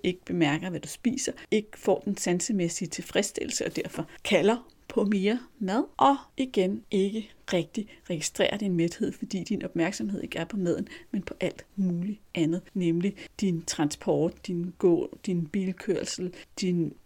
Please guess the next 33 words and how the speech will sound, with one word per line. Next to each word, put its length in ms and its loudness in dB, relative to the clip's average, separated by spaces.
øh, 260 0
Facebook, 600 4
din 280 0
mailbox, 640 2
eller 240 -12
hvad 160 -4
det 100 0
nu 160 2
er, 160 0
som 240 -4
der 140 -2
tager 460 -4
opmærksomheden 880 -2
fra 280 -4
din 100 -2
tallerken. 560 -6
Og 160 -2
det 140 8
her, 180 2
det 160 -6
er 120 -16
virkelig 380 -4
svært 340 -2
for 100 -6
mange 220 0
mennesker, 380 -4
når 160 -2
det 160 0
er, 340 0
at 180 -6
jeg 220 0
i 260 -4
coaching-situationer 920 -2